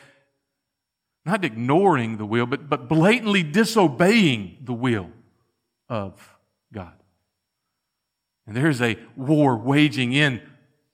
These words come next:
those of us, if that is the case. But you and I don't have to walk out of here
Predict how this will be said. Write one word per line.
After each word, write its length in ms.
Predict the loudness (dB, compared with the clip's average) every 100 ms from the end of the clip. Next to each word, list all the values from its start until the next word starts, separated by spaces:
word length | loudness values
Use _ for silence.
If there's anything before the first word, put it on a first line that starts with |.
| _ _
those 460 | -4 -2 -4 -10 -20 _ _
of 120 | -2
us, 560 | -2 -2 -6 -16 -16 _ _ _ _ -16
if 160 | -10
that 200 | -8 -6
is 240 | -6 -8 -12
the 80 |
case. 600 | -8 -6 -6 -10 -20 -20 -20 _ _ _ _ _ _ _ _ _ _
But 180 | -8 -4
you 140 | -2
and 100 | -2
I 140 | -2 -2
don't 300 | 0 -2 -2
have 180 | -8 -6
to 80 |
walk 280 | -6 -4 -4
out 220 | -4 -4
of 160 | -6 -8
here 340 | -6 -6 -6